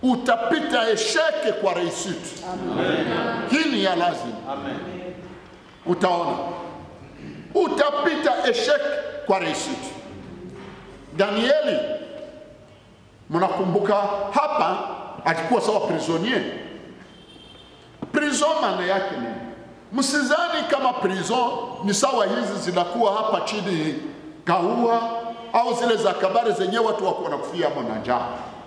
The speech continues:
Speaker 1: Hapana. Prison inakuwaga nafasi, kama unakosa nafasi ya kuishi, unafanya dega baende bakufungi.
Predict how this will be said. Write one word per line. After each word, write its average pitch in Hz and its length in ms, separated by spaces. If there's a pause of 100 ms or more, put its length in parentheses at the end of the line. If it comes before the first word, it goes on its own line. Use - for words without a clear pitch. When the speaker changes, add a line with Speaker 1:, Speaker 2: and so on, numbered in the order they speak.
(340)
Speaker 1:
Hapana. 143 680 (960)
Prison 302 640
inakuwaga 254 460
nafasi, 240 480 (520)
kama 285 280
unakosa 233 540
nafasi 180 440
ya 170 80
kuishi, 170 800
unafanya 180 460
dega 160 280
baende 160 320
bakufungi. 123 600